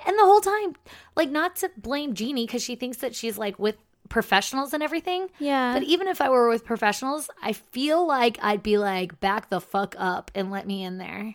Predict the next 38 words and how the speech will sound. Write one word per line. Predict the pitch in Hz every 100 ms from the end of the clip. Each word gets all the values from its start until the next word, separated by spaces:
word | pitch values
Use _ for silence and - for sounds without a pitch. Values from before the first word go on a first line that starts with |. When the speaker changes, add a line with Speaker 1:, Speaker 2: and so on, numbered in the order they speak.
| -
Speaker 2:
Yeah. | 285 269 226 226
Speaker 1:
You |
can | 269
go | 208 185
fuck | - 233 214
yourself | 196 208 185 -
with | 190
your | 190 190 - _ _ _
professionalism, | - 233 - - 202 185 185 - - 226
you | 320
Speaker 2:
Yeah. | 262
Speaker 1:
know? | 247 240 - -
Speaker 2:
I'll | 285
Speaker 1:
But |
she | 320
Speaker 2:
be | 339
her |
Speaker 1:
just | 320 -
Speaker 2:
savior. | 277 269
I'll | 226 233
help | - 262
her. | 254 190
I'll | 220
get | 226 226
her | 233 180
out | 220 -
then. | 202 139
Speaker 1:
Yeah, | 285 349 311
and | 254 240
she | 285
was | 277 262
a | 269
nurse | 247 269 302 - -
too. | 277 330 240
So, | - 226
like, | 208 196 190
she | - 262 269
knows | 233 247 269 233 233 220 -